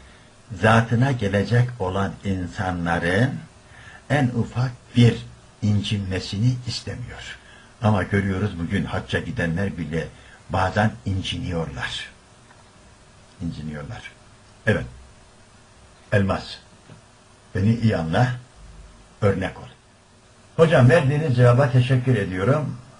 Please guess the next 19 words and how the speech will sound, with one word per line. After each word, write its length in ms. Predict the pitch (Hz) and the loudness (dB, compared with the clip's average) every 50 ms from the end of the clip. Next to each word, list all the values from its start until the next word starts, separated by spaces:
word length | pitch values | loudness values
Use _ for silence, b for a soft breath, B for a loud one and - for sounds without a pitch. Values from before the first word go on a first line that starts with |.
| - - - | -20 -20 -16
Soruyu 480 | - - 131 131 131 135 143 160 160 - - - - | -2 0 2 2 4 2 0 -2 -4 -6 -8 -4 0
eksik 440 | 131 127 123 - - - 143 127 - | 0 0 0 -2 -4 -6 -6 -6 -8
sorduğumu 880 | - - - 120 113 113 101 90 95 120 123 131 139 139 143 151 - | -10 -4 0 2 2 2 2 0 0 2 4 4 4 2 0 -2 -2
fark 320 | 120 - 123 131 123 123 117 | 0 4 6 6 6 6 4
ettim. 280 | - - - - - - - - - - - - - b b b b b b b b b b b b b - - - | 0 -4 -6 -8 -10 -12 -14 -18 -20 -20 -20 -20 -20 b b b b b b b b b b b b b -20 0 2
Benim 300 | 127 160 165 185 180 165 | 4 4 4 2 2 4
abim 400 | 139 123 117 110 98 131 131 139 | 4 6 6 6 4 2 2 4
Medine'de 520 | 123 123 131 120 131 131 117 104 101 92 95 | 4 6 6 6 6 4 4 2 2 0 -2
yaşıyor. 520 | 90 87 90 - - 113 117 139 165 170 - - - - | -2 -2 -2 -2 -2 0 2 2 2 2 0 -6 -4 -2
Ben 140 | 131 139 127 | 2 2 2
sadece 460 | 123 123 165 160 135 117 98 87 98 - - - | 2 2 0 0 2 0 -2 -2 -4 -4 -4 -6
uçakla 540 | 120 120 - - 147 147 - - - 95 90 | -6 -4 -2 -2 -2 -2 -4 -4 -2 -2 -2
yolculuğu 720 | 87 87 95 104 107 107 95 87 104 104 98 98 95 87 - - - - 113 | -2 0 0 0 0 0 0 -4 -4 -4 -4 -4 -6 -6 -6 -8 -8 -2 2
yalnız 440 | 127 139 139 120 - 90 85 - 92 | 2 4 4 4 2 0 -2 -2 -2
yapabilir 580 | 101 104 - 135 131 110 95 90 90 104 104 | -2 0 2 2 0 2 0 -2 -2 -2 -2
miyim 320 | 95 90 92 95 90 85 78 | -2 -4 -4 -4 -4 -4 -4
diye 160 | 82 87 80 80 78 - - - | -4 -4 -4 -4 -6 -12 -4 0
sormalıydım. 800 | 104 113 113 104 92 92 92 90 92 90 85 87 78 67 62 - - b b b b b b b b b b b - | 2 2 4 4 4 4 2 2 -2 -4 -4 -4 -4 -6 -8 -10 -14 b b b b b b b b b b b -8
Medine'de 760 | - 87 127 143 131 139 135 127 120 117 127 143 147 139 - | 0 2 4 4 4 4 4 4 4 6 4 4 2 0 -2